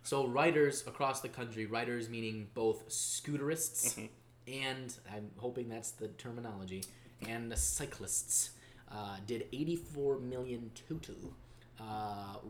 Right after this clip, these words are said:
Speaker 1: shared rides. Uh,
Speaker 2: Eighty-four million
Speaker 1: yes,
Speaker 2: total shared
Speaker 1: which is
Speaker 2: rides.
Speaker 1: double from, so that was twenty eighteen numbers. That's double what was done in twenty seventeen. So that means more people are using the facilities of these. Is that just meaning that people are not buying cars? What's going on? Why are we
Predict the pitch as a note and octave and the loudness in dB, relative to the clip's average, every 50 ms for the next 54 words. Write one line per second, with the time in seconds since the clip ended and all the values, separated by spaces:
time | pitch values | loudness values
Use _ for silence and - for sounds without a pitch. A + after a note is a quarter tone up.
0 | G#2 G#2+ - - - C#3 C3 C3 C3 B2+ A#2+ A#2 - - - A2 A#2+ A#2+ A#2+ A2 | -8 -6 -6 0 0 0 2 2 2 0 0 -4 -8 -10 -4 0 2 2 2 2
1 | G#3 G2 - F#3+ - - - - - - - G3 F#3 F#3+ G3 F#3+ E3+ F3+ F#3 F#3 | 0 0 -2 -2 -4 -6 -8 -12 -16 -8 -4 -2 0 2 2 2 2 0 -2 0
2 | F#3 F#3 F3+ B2 - - F3 E3 E3 - - A#2+ - D#3 D3+ C#3 C3 A#2+ A2+ A2 | 0 2 2 2 2 2 0 0 0 -2 0 0 0 2 4 2 2 2 0 0
3 | A2 D3 E3 F3 D#3+ B2 A#2 A#2 A#2 - - C3+ B2+ A#2+ A#2+ A#2 A#2 A#2 A2+ - | 6 6 8 8 8 6 6 4 2 0 0 0 0 2 0 -2 -4 -8 -10 -12
4 | - B2 B2 A2+ B2+ C3+ D3+ E3 D#3+ D3 - - - E3 F3 F3 D#3 - D#3 D#3+ | -10 -8 -2 2 6 6 8 8 8 6 4 4 2 4 4 4 4 4 2 0
5 | D#3+ - - E3 D#3+ C3+ A#2 G#2 G2+ G2 F#2+ F#2+ F#2 F#2 - - - - - B2 | 0 0 0 2 2 2 0 0 0 0 0 -2 -2 -4 -6 -10 -14 -10 -6 -4
6 | B2+ - - A#2 A2+ C#3+ D3 D#3+ D#3+ C#3+ B2+ A#2+ A#2 A#2 - A#2 A2+ A2+ A2+ A2+ | -4 -4 -6 -2 0 0 2 6 6 4 4 4 -4 -8 -10 -6 -4 -4 -4 -2
7 | A#2 A2+ G#2 G2+ A2 A2 A2 G#2+ G2 - - A2 G#2+ G2 - G#2+ G2 G2+ G2 - | -2 -4 -2 -2 -4 -4 -4 -4 -6 -6 -6 -6 -4 -4 -4 -4 -4 -4 -4 -4
8 | - A#2 G#2 F#2 - - - - - - - - A2+ B2 E3 G3 F#3+ D#3+ C#3+ C3+ | -4 -4 -4 -4 -6 -10 -16 -20 -16 -10 -4 -2 4 6 6 6 6 2 0 0
9 | C3 A2+ B2 C3 D#3+ F3 E3+ E3+ - G#3 - D#3 C#3 - B2+ B2+ B2 B2 B2 D3+ | -2 -2 0 2 4 4 2 0 -4 -4 -2 -2 -2 -2 -2 -2 -2 -2 0 0
10 | G#3 B3+ A3+ D3 C3 B2 B2 B2 B2 - - - - - - - - B2+ B2+ B2 | 0 0 2 0 0 0 -2 -2 -4 -6 -8 -14 -16 -16 -16 -8 -6 -6 -6 -4
11 | - C#3 - - B3 A3+ G3+ D3 - C3 B2 A#2+ A#2 - - - B2 B2 B2 A#2 | -2 -2 2 2 4 4 2 2 0 -2 -4 -4 -4 -6 -8 -6 -6 -6 -6 -6
12 | A#2 B2 A#2 A2+ - - - C3+ D3+ G3+ G#3+ - C4 G#3+ A3 G#3+ G#3 G3+ G#3 F#3+ | -4 -4 -4 -2 -2 -2 -2 0 0 0 2 0 0 2 2 2 4 4 2 2
13 | D3+ A#2+ - - D#3 D3+ D#3+ D3 D3 D3 C3 A#2+ - B2+ B2 B2+ C3+ C3 - - | 0 -2 -2 -2 -2 0 0 0 0 -2 -2 -2 -4 -4 -2 -2 -4 -6 -8 -8
14 | - A2+ A2+ C3+ D#3+ F3 F3 F3 F3 E3+ - - F3 F3 F3 F#3 E3 A#2 G2+ G2+ | -8 -6 -2 0 -2 -2 0 -2 -4 -4 -4 -2 -2 0 0 0 0 -2 -2 -2
15 | A#2 C3+ D3 D3+ C#3+ C#3+ C#3 C#3 C3+ C3+ - | 0 0 0 2 2 0 0 0 -2 -6 -8